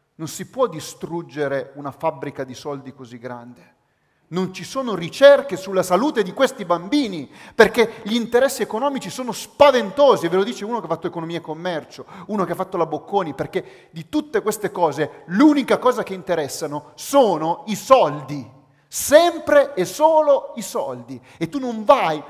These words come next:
non te ne frega niente della salute di questi bambini. Dei problemi psicologici, perché nascendo in una coppia che ha avuto questo problema,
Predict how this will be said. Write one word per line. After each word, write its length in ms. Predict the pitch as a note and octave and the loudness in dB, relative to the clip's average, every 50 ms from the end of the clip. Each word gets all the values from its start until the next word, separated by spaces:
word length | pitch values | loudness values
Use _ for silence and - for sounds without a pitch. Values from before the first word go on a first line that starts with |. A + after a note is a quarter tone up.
| - - | -14 -14
non 180 | B3 B3 - | -14 -12 -10
te 80 | - C4 | -8 -8
ne 100 | A#3+ A#3+ | -8 -8
frega 380 | A#3 - C#4 C#4 D4 C#4 A#3 | -8 -8 -6 -4 -4 -2 -2
niente 1000 | G#3+ G#3 A#3+ C4+ C4 A3 F3+ - - - C3+ A2 A2+ - _ _ _ _ _ _ _ | -4 -4 -2 -4 -4 -4 -6 -10 -10 -10 -10 -10 -12 -16 _ _ _ _ _ _ _
della 260 | _ C3+ E3+ D#3+ D3+ | _ -8 -6 -4 -6
salute 400 | D#3+ - D#3+ D3+ D#3 D#3 D3+ - | -6 -6 -8 -8 -8 -10 -14 -16
di 120 | C#3+ C3+ C3 | -18 -20 -18
questi 280 | - D3 - - - | -18 -18 -20 -18 -20
bambini. 560 | B2+ B2+ B2+ B2 A#2+ A2 A#2 A#2+ A#2 _ _ _ _ _ _ _ _ _ _ _ _ _ _ _ _ _ _ | -20 -18 -18 -18 -18 -18 -20 -20 -20 _ _ _ _ _ _ _ _ _ _ _ _ _ _ _ _ _ _
Dei 160 | E3 A3 A3 | -10 -10 -8
problemi 400 | - A#3 A3 G#3+ A#3+ A#3+ A#3 G#3+ | -6 -4 -4 -2 -2 -4 -4 -8
psicologici, 920 | - - - - - A3 A3 A#3+ A#3+ G3+ D#3+ C3 C3+ - - - - _ _ _ _ _ _ _ _ _ _ _ _ _ _ _ _ _ _ _ | -12 -14 -16 -12 -8 -6 -4 -4 -4 -6 -8 -10 -16 -20 -20 -20 -20 _ _ _ _ _ _ _ _ _ _ _ _ _ _ _ _ _ _ _
perché 240 | - F3+ E3 - - | -10 -10 -4 -2 -2
nascendo 720 | G3+ G3+ G3 F3+ - - A#3+ A3+ G3+ F3+ D#3 D#3 C3+ - - | 0 0 -2 -4 -6 -6 -6 -6 -6 -8 -8 -8 -8 -8 -10
in 100 | F3 E3+ | -12 -10
una 160 | F3+ F#3 F3+ | -8 -8 -10
coppia 720 | F3 - - G#3+ F#3 - - - - C#3+ B2+ G#2 G2 - _ _ _ _ _ _ _ _ _ _ | -8 -4 -2 -2 -2 -4 -6 -12 -12 -10 -10 -10 -12 -16 _ _ _ _ _ _ _ _ _ _
che 100 | - D3+ | -6 -6
ha 20 | |
avuto 280 | C#3+ C#3 F#3 G3+ - E3+ | -6 -6 -8 -14 -14 -14
questo 280 | - E3+ E3+ - - | -14 -14 -14 -14 -16
problema, 640 | C3+ C3 C3 B2+ C3 C#3 D3 D#3+ E3 E3+ F3 F#3 G#3 | -16 -14 -14 -14 -14 -12 -14 -14 -14 -16 -20 -20 -20